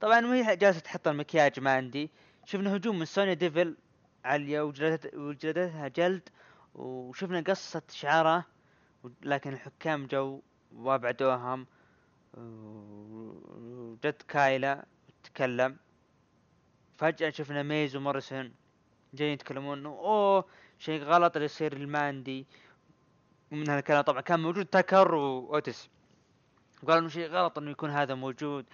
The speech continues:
وإحنا حزينين على ماندي. جاء تاكر و-، وعصب عليهم وطردهم. بالنسبة هذه ال-، ال-، المباراة اللي كانت متوقعة، يعني، في أخبار من ماندي رونز ضد سوني ديفل،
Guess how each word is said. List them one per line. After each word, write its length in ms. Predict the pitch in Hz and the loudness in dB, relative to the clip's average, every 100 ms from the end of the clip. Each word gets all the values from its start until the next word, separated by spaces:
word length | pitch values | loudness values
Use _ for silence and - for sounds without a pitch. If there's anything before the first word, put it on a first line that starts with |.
| - - | -20 -18
وإحنا 200 | - 151 | -10 -10
حزينين 420 | - 143 143 151 | -6 -2 -2 -2
على 200 | 123 127 | -2 -2
ماندي. 380 | 127 127 120 123 - _ _ | -2 -2 -4 -12 -14 _ _
جاء 160 | 202 190 | 8 8
تاكر 380 | 190 180 202 185 | 8 6 4 4
و-، 440 | 156 127 117 110 57 87 95 | -2 -6 -12 -16 -20 -20 -16
وعصب 440 | 101 143 - 147 | -4 -4 -2 -2
عليهم 500 | 131 135 131 135 143 | 2 2 2 0 -4
وطردهم. 800 | 127 120 110 117 131 117 104 - - _ _ - - - _ - - | -10 -12 -14 -4 0 0 -2 -16 -20 _ _ -20 -20 -20 _ -12 -12
بالنسبة 640 | 180 254 285 339 - 277 | -2 0 6 4 6 8
هذه 360 | 254 269 277 269 | 10 10 10 6
ال-، 320 | 233 240 214 | -2 -4 2
ال-، 260 | 185 185 175 | 0 0 2
المباراة 560 | 202 214 214 254 294 277 | 2 2 0 4 4 4
اللي 420 | 226 226 196 - _ | -2 -4 -6 -18 _
كانت 280 | - 254 247 | 2 2 2
متوقعة، 500 | 214 202 214 220 139 | -6 0 0 2 0
يعني، 380 | 135 135 123 120 | 2 -2 -2 -6
في 180 | 135 131 | -4 -4
أخبار 340 | 135 151 127 | 0 0 0
من 380 | 120 117 120 113 - - _ _ | -2 -10 -10 -10 -14 -20 _ _
ماندي 500 | 120 123 165 262 233 | -12 2 4 4 6
رونز 640 | 202 190 180 170 165 151 - _ - - | 6 6 4 2 -4 -12 -20 _ -16 -10
ضد 360 | 135 151 156 139 - - _ _ | -2 0 0 -2 -20 -20 _ _
سوني 360 | - 151 151 143 | -12 -6 -2 0
ديفل، 500 | 143 131 143 143 | 0 0 -2 -4